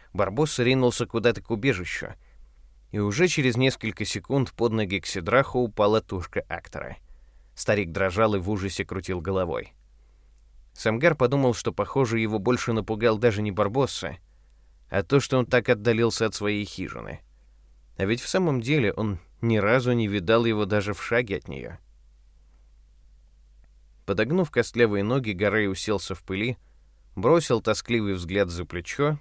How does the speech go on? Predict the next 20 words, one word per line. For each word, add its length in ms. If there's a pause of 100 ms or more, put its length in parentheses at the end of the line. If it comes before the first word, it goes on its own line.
туда, 220
где 160
виднелась 480
его 180
хижина, 500 (600)
и 100
сунул 400
трубку 460
в 40
рот, 320 (420)
даже 280
не 100
заметив, 460
что 160
в 60
ней 140
уже 200
не 120
осталось 440
табака. 440